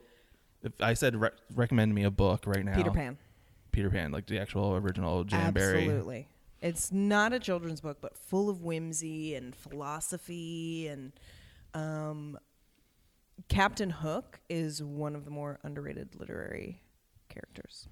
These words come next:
Speaker 1: Hmm.
Speaker 2: Absolutely.
Speaker 1: Hmm.
Speaker 2: His dedication to good form, despite his e-, cruel nature.
Speaker 1: I understand good form 'cause Dustin Hoffman says that all the time in Hook.
Speaker 2: Exactly. Good form.
Speaker 1: Yeah, exactly. Uh,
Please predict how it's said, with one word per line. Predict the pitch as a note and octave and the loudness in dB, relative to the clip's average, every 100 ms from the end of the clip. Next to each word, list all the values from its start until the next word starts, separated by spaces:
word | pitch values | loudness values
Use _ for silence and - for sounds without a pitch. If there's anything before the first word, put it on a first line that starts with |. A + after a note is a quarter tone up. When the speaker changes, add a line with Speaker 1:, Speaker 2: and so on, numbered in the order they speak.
| B3+ | -6
Speaker 1:
Hmm. | B2+ G#2 - - - | -6 -6 -12 -18 -14
Speaker 2:
Absolutely. | - D#3+ - - E3+ D#3+ - - - _ - - _ - | -12 -10 -10 -10 -12 -12 -16 -16 -18 _ -20 -20 _ -10
Speaker 1:
Hmm. | D#3 A2+ | -8 -6
Speaker 2:
His | C#3 D#3+ | -8 -2
dedication | E3+ D#3+ - D#3 E3 | -2 -2 -4 -4 -4
to | D3+ | -6
good | D#3 D3+ | -8 -8
form, | - D#3 D3 C#3+ - - - | -6 -6 -6 -10 -14 -20 -12
despite | D3+ - - D3+ - | -8 -8 -4 -6 -6
his | D3 - | -10 -10
e-, | E3 - | -12 -12
cruel | - F3 E3 E3+ | -8 -4 -2 -2
nature. | E3+ C#3+ - C3+ B2+ - | -4 -6 -10 -14 -10 -2
Speaker 1:
I | B2 | 0
understand | D3+ D#3 - B2+ | 2 0 0 2
good | A#2+ A2+ | 2 0
form | - C3+ C#3 | 0 2 4
'cause | A#2 | 2
Dustin | A2+ A2+ - | 2 0 0
Hoffman | A#2+ B2 A2+ | -2 0 0
says | G2+ | 0
that | A#2 | 0
all | - G#2+ | 0 0
the | G#2+ | 0
time | - G#2 G#2 | 0 6 6
in | G#2 | 6
Hook. | G2+ A#2 - | 4 8 10
Speaker 2:
Exactly. | G3 - E3 - - | 8 6 2 0 8
Good | A4 E4 | 10 10
form. | - C#4 F#3+ E3+ D#3 C3 | 12 12 12 0 -6 0
Speaker 1:
Yeah, | B2 G#2+ | 4 2
exactly. | A#2+ B2 A#2+ B2+ - D2 F#2 A2 _ - - | 0 0 2 2 0 -2 -2 -8 _ -20 -6
Uh, | A2+ A2+ | -2 -2